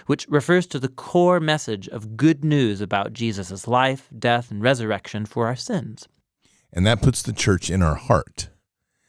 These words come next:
Speaker 2: which is important. Not the church within brick and mortar, but the church as it is built in the new temple with the community of those that follow Jesus.
Speaker 1: On that foundation,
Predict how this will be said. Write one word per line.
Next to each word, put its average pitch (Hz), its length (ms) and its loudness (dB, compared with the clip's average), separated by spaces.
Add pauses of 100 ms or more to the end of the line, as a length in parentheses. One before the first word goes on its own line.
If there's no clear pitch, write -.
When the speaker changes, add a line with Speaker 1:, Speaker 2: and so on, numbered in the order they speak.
(260)
Speaker 2:
which 73 140 -4
is 82 140 0
important. 82 580 0
Not 110 240 2
the 123 120 4
church - 360 2
within 92 280 2
brick 87 220 0
and 80 120 2
mortar, 85 460 2 (580)
but 78 120 -8
the 90 100 0
church - 520 2
as 92 200 0
it 87 100 2
is 82 140 -2
built 95 280 -2
in 90 120 2
the 85 80 2
new 95 160 2
temple 90 360 -2
with 82 120 -2
the 85 100 -6
community 92 800 4
of 82 200 -4
those 78 300 0
that 71 140 -8
follow 67 360 -4
Jesus. - 560 -8 (440)
Speaker 1:
On 196 260 4
that 220 280 2
foundation, 110 720 -2